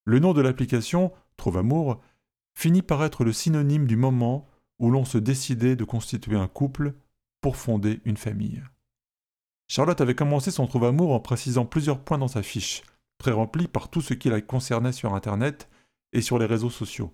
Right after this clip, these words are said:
Ainsi, rien n'échappait à la puissance de l'algorithme. Heureusement d'ailleurs, car plus il y avait d'informations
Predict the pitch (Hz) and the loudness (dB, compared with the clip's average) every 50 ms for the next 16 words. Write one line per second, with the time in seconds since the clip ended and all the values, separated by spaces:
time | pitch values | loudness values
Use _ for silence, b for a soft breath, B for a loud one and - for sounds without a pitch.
0 | _ _ _ _ _ _ _ _ _ _ _ _ _ _ _ _ _ _ _ _ | _ _ _ _ _ _ _ _ _ _ _ _ _ _ _ _ _ _ _ _
1 | _ - 98 - 143 147 139 113 135 147 139 123 - - 123 113 - 147 127 107 | _ -6 -4 0 2 2 2 2 2 2 2 0 2 0 0 2 2 2 2 2
2 | 101 - - 131 127 - - 143 127 110 120 110 110 101 110 107 95 87 - - | 0 0 -2 -2 -2 0 0 -2 0 0 0 0 2 0 0 -2 -2 -4 -6 -8
3 | - - - - _ _ _ _ _ _ _ _ _ _ _ _ _ _ _ _ | -8 -10 -10 -14 _ _ _ _ _ _ _ _ _ _ _ _ _ _ _ _
4 | _ - 117 120 139 135 165 160 131 104 92 90 85 87 87 87 85 - b b | _ 2 4 4 4 4 2 0 0 0 0 -2 -2 -2 -4 -4 -6 -8 b b
5 | b b b - - 131 - - - - 208 208 190 180 170 151 151 151 143 139 | b b b -2 -2 -2 -2 -4 -4 0 0 2 2 2 0 0 0 0 2 2
6 | 139 123 120 117 - - 120 117 117 117 113 - - 180 185 175 | 2 2 2 0 -2 -2 0 0 0 -2 -2 -2 -2 -2 -2 -2